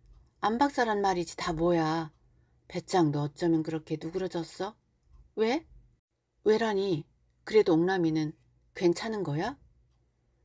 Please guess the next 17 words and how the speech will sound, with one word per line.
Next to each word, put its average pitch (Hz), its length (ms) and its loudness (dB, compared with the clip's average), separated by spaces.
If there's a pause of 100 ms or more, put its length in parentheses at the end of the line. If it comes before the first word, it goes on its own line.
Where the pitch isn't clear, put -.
이 196 120 -4
말에 180 380 0
옥남은 175 520 0
웃는다. 170 580 -2 (760)
모두 180 300 2
은희가 147 600 -2 (180)
잘못 151 400 0
알았어. 139 720 -6 (800)
뭘? 175 340 2 (680)
모두 170 300 2
다. 135 340 -10 (640)
우선 175 640 0 (460)
안빈이란 185 580 2
어떤 156 280 0
사람인지를 170 600 -4
모르는 165 440 0
말이고 143 480 -6